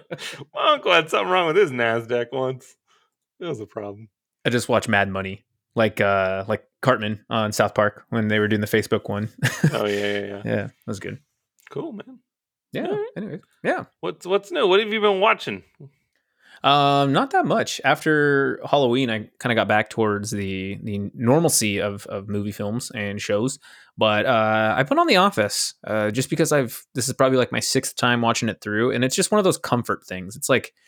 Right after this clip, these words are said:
Speaker 2: you know, I can eat Mexican food every single day and be happy. It's kinda how I, I feel about The Office. I could watch it all the time and just be happy. So I, I put that on.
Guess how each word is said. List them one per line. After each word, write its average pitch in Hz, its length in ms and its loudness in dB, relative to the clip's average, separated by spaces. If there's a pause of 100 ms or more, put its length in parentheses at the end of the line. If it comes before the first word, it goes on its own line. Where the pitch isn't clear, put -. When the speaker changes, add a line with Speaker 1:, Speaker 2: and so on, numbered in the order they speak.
(340)
Speaker 2:
you 120 80 0
know, 113 100 4
I 110 100 4
can 165 140 0
eat 147 140 0
Mexican 120 360 2
food 120 200 2
every 104 220 2
single 101 260 -2
day 98 260 -2
and 98 140 -6
be 104 80 -2
happy. 98 400 -2
It's 139 120 -8
kinda 185 180 2
how 147 240 2
I, 120 260 -2
I 123 60 -4
feel 127 180 2
about 110 180 2
The 101 100 -4
Office. - 440 -10
I - 40 0
could 131 120 0
watch 131 200 2
it 139 60 4
all 120 100 4
the 117 60 0
time 104 260 0
and 95 80 -10
just 95 140 -10
be - 140 -12
happy. - 420 -18
So 110 360 2 (340)
I, 113 120 -2
I 123 100 -6
put 160 160 0
that 117 180 4
on. 110 220 0